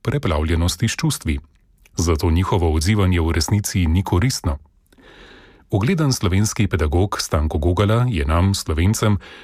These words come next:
svoj čas močno priporočal večjo mero medsebojne strpnosti, torej sposobnosti uživljanja drug v drugega, iskanja drug v drugem stvari, ki nas povezujejo, ne pa samo to, kar nas razdvaja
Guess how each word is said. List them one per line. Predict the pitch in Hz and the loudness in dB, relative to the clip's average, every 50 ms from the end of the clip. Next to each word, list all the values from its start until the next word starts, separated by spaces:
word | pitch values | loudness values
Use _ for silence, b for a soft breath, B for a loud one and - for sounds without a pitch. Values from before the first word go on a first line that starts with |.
| B B | B B
svoj | - - - 143 139 131 | -10 -6 -4 -2 -2 0
čas | - - 85 80 87 - - - - | 0 0 0 0 -2 -4 -6 -4 -2
močno | 117 110 101 95 90 - - 139 143 | 0 0 0 0 -2 0 -2 -2 0
priporočal | - - 110 92 85 82 90 92 92 - 104 90 87 98 - - | 0 -2 -2 0 0 0 0 0 0 0 0 0 0 0 -2 -2
večjo | 107 92 131 147 143 - - 117 104 | -2 -2 0 -2 -2 -2 0 0 0
mero | 95 87 80 82 82 85 85 | 2 0 0 0 0 0 0
medsebojne | 80 107 147 104 107 113 107 - - 90 87 82 80 82 82 82 87 | 0 0 0 0 0 -2 -2 -2 -4 -2 0 0 0 0 2 2 0
strpnosti, | 87 - - 139 131 135 - 80 73 71 - - 78 69 - B B B B B B B | -2 -2 -2 -2 -2 -2 -2 -2 -4 -4 -4 -4 -6 -6 -6 B B B B B B B
torej | - 85 78 80 80 78 80 - | -4 -2 0 0 0 0 -2 -2
sposobnosti | - - - - - 90 - - 135 151 139 139 117 - - - 104 101 | -6 -10 -8 -4 -2 -2 0 0 0 0 2 0 0 0 0 0 0 0
uživljanja | 90 82 80 73 101 117 127 117 110 101 95 92 90 87 82 85 92 104 | 0 0 0 2 2 2 2 2 2 2 2 2 2 2 2 0 0 0
drug | 90 - - 160 - 95 | 0 0 0 0 -2 -2
v | |
drugega, | 73 87 120 131 131 117 113 110 104 101 - - _ _ _ _ _ _ _ | 0 0 0 0 0 0 0 0 0 0 -4 -8 _ _ _ _ _ _ _
iskanja | - 80 - - - 82 80 80 80 80 82 80 80 | -6 -6 -6 -4 -4 -2 -2 0 0 0 0 0 0
drug | 78 80 87 104 107 - | 0 0 0 0 0 0
v | 92 | -2
drugem | 80 - 110 104 107 92 87 90 | 0 0 0 2 2 2 0 0
stvari, | - - - - 80 98 101 | -2 -2 -2 0 0 0 0
ki | - 95 | 0 0
nas | 85 78 76 - | 0 0 0 -2
povezujejo, | - - 80 71 76 73 73 107 131 135 117 107 101 101 92 B B B B B B B B - | -2 -2 -2 0 0 0 2 2 2 2 2 2 2 2 0 B B B B B B B B -4
ne | 82 78 80 80 | -2 -2 -2 0
pa | - 87 | 0 -2
samo | - - - 80 82 85 | 0 0 0 0 0 0
to, | - 90 82 | 0 0 0
kar | - 95 87 80 | 2 0 2 2
nas | 87 87 - - | 2 0 0 0
razdvaja | 101 95 85 78 87 104 117 107 82 71 | 0 0 0 2 2 2 2 2 0 -2